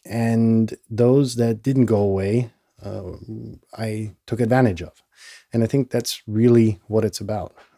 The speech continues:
Uh, it's, you know, move, going that, uh, going that extra mile and, um, analyzing yourself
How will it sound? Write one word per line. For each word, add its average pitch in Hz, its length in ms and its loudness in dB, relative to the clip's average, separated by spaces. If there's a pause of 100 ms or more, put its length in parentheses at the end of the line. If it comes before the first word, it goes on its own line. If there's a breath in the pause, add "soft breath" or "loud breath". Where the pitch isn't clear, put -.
Uh, 92 320 -10
it's, - 380 -12
you 107 60 -10
know, 92 140 -8
move, 107 400 0
going 113 320 0
that, 104 280 -2
uh, 104 200 0 (460 soft breath)
going 110 240 2
that 101 160 -2
extra - 340 -10
mile 98 480 -4 (340 soft breath)
and, 92 420 -6
um, 90 380 -8 (800 soft breath)
analyzing 113 540 4
yourself 110 640 -2